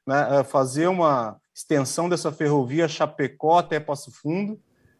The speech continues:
né? Tivemos uma ótima receptividade do governo do Paraná, do governo de Santa Catarina,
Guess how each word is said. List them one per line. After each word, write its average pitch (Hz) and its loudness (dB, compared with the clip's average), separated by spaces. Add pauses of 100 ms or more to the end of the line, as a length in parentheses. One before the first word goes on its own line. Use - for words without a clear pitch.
(120)
né? 131 -2
Tivemos 156 0
uma 156 4
ótima 175 4
receptividade 143 2 (280)
do 131 -4
governo 139 2
do 156 -6
Paraná, 135 4
do 160 -2
governo 143 -2
de 143 -10
Santa 143 -8
Catarina, 147 0